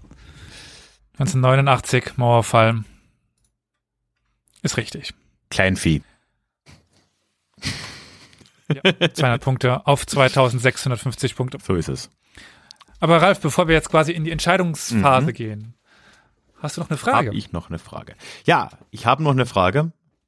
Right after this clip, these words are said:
Speaker 2: an den Fährer jetzt, um das auszugleichen. Du hast das letzte Mal ja schon ein bisschen was erzählt, so zu deinem Hintergrund, aber du bist da relativ drüber geflogen, äh, dass du ja Geschichte studiert hast.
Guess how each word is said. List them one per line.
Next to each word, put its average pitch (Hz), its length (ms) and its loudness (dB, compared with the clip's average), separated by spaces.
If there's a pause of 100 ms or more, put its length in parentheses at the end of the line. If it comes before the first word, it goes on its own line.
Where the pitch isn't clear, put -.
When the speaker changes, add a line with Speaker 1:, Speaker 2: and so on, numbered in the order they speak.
(140)
Speaker 2:
an 117 120 0
den 110 100 4
Fährer 95 280 2
jetzt, 139 200 -2
um 104 140 -4
das 92 80 -6
auszugleichen. 104 580 -2 (880)
Du 139 120 4
hast 175 180 0
das 143 80 -2
letzte 180 240 2
Mal 165 100 6
ja 156 80 4
schon 151 140 0
ein 127 140 0
bisschen 208 360 4
was 143 120 4
erzählt, 131 420 2
so 139 100 -4
zu 127 140 -6
deinem 120 200 -4
Hintergrund, 160 520 -2
aber 117 240 0
du 117 200 -2
bist 135 220 -2
da 120 60 2
relativ 139 400 2
drüber 170 300 2
geflogen, 98 720 0
äh, 120 200 4
dass 113 220 2
du 117 100 0
ja 101 140 6
Geschichte 98 360 -2
studiert 107 420 -2
hast. - 340 -4